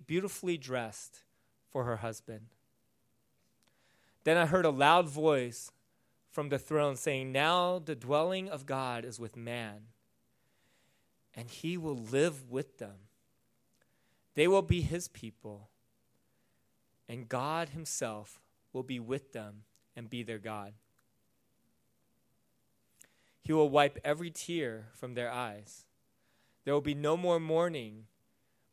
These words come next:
or death or crying or pain, for the old order of things has passed away.' He who was seated on the throne said, 'I am making everything new.'"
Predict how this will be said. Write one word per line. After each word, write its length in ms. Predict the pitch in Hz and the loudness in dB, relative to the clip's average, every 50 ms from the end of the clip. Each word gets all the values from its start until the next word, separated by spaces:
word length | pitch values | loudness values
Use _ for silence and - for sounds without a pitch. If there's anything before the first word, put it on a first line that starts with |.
| - | -4
or 120 | 131 131 135 | -2 -2 -2
death 560 | 120 117 147 156 156 131 113 - - - - _ _ _ _ _ _ - | 0 2 2 2 2 2 -2 -4 -10 -16 -20 _ _ _ _ _ _ -6
or 100 | 135 135 | -6 -6
crying 580 | 131 - - 151 156 156 165 160 147 131 120 123 | -6 -6 -4 -2 0 2 2 2 0 -2 -4 -6
or 160 | 117 127 120 | -6 -6 -6
pain, 460 | - 135 139 151 151 131 113 110 110 113 _ _ _ _ _ _ _ _ _ _ _ _ _ _ _ _ _ _ _ _ _ _ _ _ _ | -6 -6 -6 -6 -6 -8 -10 -12 -16 -20 _ _ _ _ _ _ _ _ _ _ _ _ _ _ _ _ _ _ _ _ _ _ _ _ _
for 220 | - - 151 151 | -6 -2 0 0
the 140 | 147 147 139 - | 2 0 -2 0
old 400 | - 156 160 180 190 196 196 - - | 0 2 4 4 2 2 -2 -6 -6
order 400 | 147 139 160 175 185 170 160 143 | -4 -2 0 0 0 0 0 -2
of 140 | 135 131 123 | -2 -4 -8
things 600 | - _ - 156 147 135 123 117 117 110 - - _ _ _ _ _ _ _ _ _ _ _ _ _ _ | -10 _ -6 -6 -6 -6 -6 -10 -12 -14 -16 -18 _ _ _ _ _ _ _ _ _ _ _ _ _ _
has 180 | - 135 127 - | -8 -8 -4 0
passed 400 | - - - 123 120 117 - - | 0 0 2 0 -6 -6 -10 -12
away.' 400 | 123 113 117 113 107 104 107 110 _ _ _ _ _ _ _ _ _ _ _ _ _ _ _ _ _ _ _ _ _ _ _ _ _ _ - | -10 -10 -10 -10 -12 -14 -18 -20 _ _ _ _ _ _ _ _ _ _ _ _ _ _ _ _ _ _ _ _ _ _ _ _ _ _ -4
He 140 | - 170 170 | -2 0 2
who 340 | 175 185 175 165 165 170 | 2 2 2 0 0 -2
was 220 | 160 147 131 135 - | -4 -4 -6 -4 -4
seated 460 | - - 165 170 185 175 190 185 180 | -6 -6 -6 -4 -2 -2 -2 0 0
on 140 | 156 139 135 | -2 -2 -4
the 100 | 135 131 | -8 -10
throne 420 | - - 135 127 120 117 117 113 | -12 -10 -8 -8 -6 -6 -8 -10
said, 500 | 110 - - 117 110 110 110 110 113 113 _ _ _ _ _ _ _ _ _ _ _ _ _ _ - | -12 -12 -10 -10 -8 -10 -10 -12 -14 -20 _ _ _ _ _ _ _ _ _ _ _ _ _ _ -10
'I 120 | 123 131 | -8 -8
am 160 | 131 127 123 | -8 -8 -6
making 360 | 123 127 131 131 - 139 131 | -6 -6 -8 -8 -10 -14 -12
everything 480 | - 123 113 117 120 113 - 127 117 113 | -12 -12 -10 -12 -12 -14 -14 -14 -14 -12
new.'" 220 | 113 110 110 110 | -12 -12 -14 -16